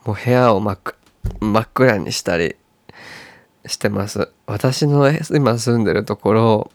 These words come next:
ちょうど今、三階建て、五階建ての三階に住んでるんですけど、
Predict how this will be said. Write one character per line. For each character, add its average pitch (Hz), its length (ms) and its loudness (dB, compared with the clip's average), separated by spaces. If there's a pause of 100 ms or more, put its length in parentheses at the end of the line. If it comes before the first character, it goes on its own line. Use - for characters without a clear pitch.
(220)
ち - 180 -4
ょ 151 120 6
う 143 60 2
ど 139 340 2
今、 113 320 -2 (220)
三 143 360 -2 (220)
階 143 220 4
建 135 120 4
て、 - 180 -12 (240)
五 113 180 -2
階 151 220 4
建 151 200 2
て - 80 -12 (400)
の 135 400 2
三 123 300 0
階 123 200 0
に 131 100 2
住 135 220 2
ん 117 60 2
で 101 100 2
る 67 100 -2
ん 62 100 -6
で - 80 -8
す - 100 -12
け - 100 -2
ど、 - 260 0